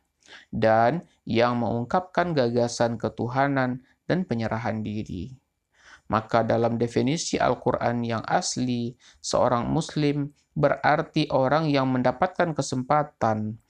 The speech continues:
melalui penyerahan diri dengan sukarela.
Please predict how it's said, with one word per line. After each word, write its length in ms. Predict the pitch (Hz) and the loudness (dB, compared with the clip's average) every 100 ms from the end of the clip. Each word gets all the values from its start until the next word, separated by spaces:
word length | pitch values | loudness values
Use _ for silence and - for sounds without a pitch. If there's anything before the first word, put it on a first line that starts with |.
| - - | -20 -8
melalui 640 | 117 113 110 113 120 143 | -2 2 2 2 2 2
penyerahan 640 | 139 120 120 117 117 120 120 | 0 0 0 0 0 -2 0
diri 320 | 135 147 156 | 0 0 -2
dengan 320 | 131 117 113 | -2 -4 -4
sukarela. 880 | 113 104 104 107 104 95 95 - 131 | -6 -6 -4 -2 -2 -4 -6 -8 -12